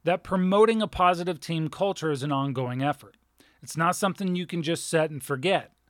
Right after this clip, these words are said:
And again, I can't stress it enough, ensure opportunities for team members to get to know each other on a personal level. And above all else,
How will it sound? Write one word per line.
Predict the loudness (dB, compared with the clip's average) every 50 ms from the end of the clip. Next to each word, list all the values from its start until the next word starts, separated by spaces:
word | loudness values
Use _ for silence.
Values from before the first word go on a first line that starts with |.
| _ _ _ -6
And | -4 -2
again, | -2 0 0 2 2 2 2 0 -4 -10 -20 _ _ _ _
I | -6
can't | -6 -6 -4 -2 0 0 0 -2
stress | -4 -4 0 2 2 2 2 0
it | -2 -2
enough, | -2 0 0 2 2 0 0 -4 -8 _ _ _ _ _ -6
ensure | -2 -2 0 0 0 -2 0 4 6 8 8 8 6 4 2
opportunities | 4 4 4 6 4 2 0 0 -2 -2 0 0 0 0 0 0 -2 -2
for | -4 -6 -8
team | -8 -6 -2 0 0 2 2
members | 2 0 0 0 -2 -2 -4 -6
to | -8 -8
get | -4 -4 -4 -4 -4
to | -4 -4
know | -2 0 2 2 2
each | 0 0 0
other | 0 0 0 2 2
on | 2 2 0
a | 0
personal | -2 -2 -4 -2 -2 -2 -2 -2 -2 0
level. | 0 0 0 0 -2 -6 -14 -18 _ _ _ _ _ -4
And | 0 0
above | 2 4 4 4 6
all | 6 6 6 8 6
else, | 6 6 4 4 2 -2 -6